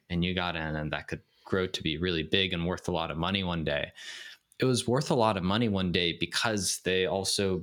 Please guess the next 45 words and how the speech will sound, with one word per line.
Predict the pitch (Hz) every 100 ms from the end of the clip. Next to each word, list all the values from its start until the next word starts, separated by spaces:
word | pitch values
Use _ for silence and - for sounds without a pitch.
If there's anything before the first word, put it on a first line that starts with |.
| -
became | 85 - 101 101 87 -
public, | 120 107 - -
you | 98
know, | 90 92
and, | 87 80 - _ _ -
you | -
know, | - 50 - _ _ 95
went | 80 - - -
to | -
the | 80
stock | 80 - 95 -
market | 73 - -
and | 73
such. | - 82 69 - - - - - - _ _ _
Um, | 98 90 78 58 - _ _ _ _ _ - -
but | 123 -
there, | 127 120 - 156 _
but | 123 -
because | 127 117 139 135 110
deso | 123 - 117
is | 107 98
decentralized, | 90 120 165 - 90 76 76 78 - - - - _ _
that, | - 104 98 - - -
like, | 95 90
that, | 92 - - - _ -
like, | 87 76 -
can | 95 98 107
it |
go | 123
to, | 131 127
like, | 104 101
how, | - 135 143
how, | - 117 -
what's | 127 -
the | - -
exit | 110 131 87 -
strategy | - 71 71 71 67 64
of, | 82 92 87 -
like, | 82 76 78
an | 76
investor? | 73 71 67 -
Like, | 71 71
how | 90
would | 87
they, | 87 71 69